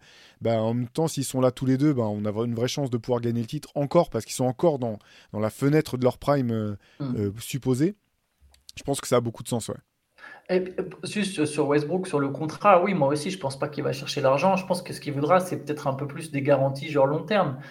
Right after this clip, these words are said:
Speaker 2: Genre qu'une, une équipe qui lui propose pas juste un an, euh,
Speaker 1: Ouais.
Speaker 2: qui lui propose un contrat sur, euh, trois ans,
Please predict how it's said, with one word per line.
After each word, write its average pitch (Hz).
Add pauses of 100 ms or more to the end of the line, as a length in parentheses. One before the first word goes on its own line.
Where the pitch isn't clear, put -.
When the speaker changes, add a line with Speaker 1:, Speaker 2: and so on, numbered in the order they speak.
(280)
Speaker 2:
Genre 143
qu'une, 156
une 165
équipe 160
qui 180
lui 143
propose 151
pas 165
juste 180
un 165
an, 185 (420)
euh, 123
Speaker 1:
Ouais. 123
Speaker 2:
qui 101
lui 127 (160)
propose 151
un 147
contrat 151
sur, 139
euh, 127
trois 151
ans, 190